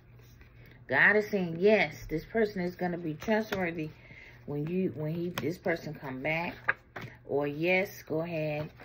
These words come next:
and start that romance. Or yes, go ahead and be you. Okay? And do that project.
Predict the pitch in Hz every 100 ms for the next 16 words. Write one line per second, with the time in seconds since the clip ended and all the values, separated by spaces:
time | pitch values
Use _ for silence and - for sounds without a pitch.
0 | - - - - 131 123 - 143 139 135
1 | 120 151 180 185 185 180 185 - - -
2 | - - - - 127 156 175 190 185 190
3 | - - - - - - - - - -
4 | - 131 170 165 160 143 139 139 147 131
5 | 170 220 233 240 254 262 - - - -
6 | - - - - - - - - - -
7 | - - - - - 107 120 - 190 190
8 | 196 196 190 - - - - - - -
9 | - - - - - - - - 117 139
10 | 151 160 143 123 - 214 202 202 196 202
11 | 196 196